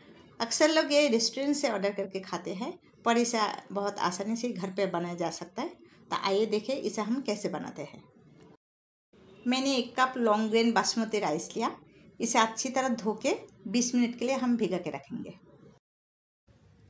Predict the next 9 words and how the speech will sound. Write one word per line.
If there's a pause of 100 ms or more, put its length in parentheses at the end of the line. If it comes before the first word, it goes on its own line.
एक
बर्तन
में
पानी
रखा
गर्म
होने
के
लिए,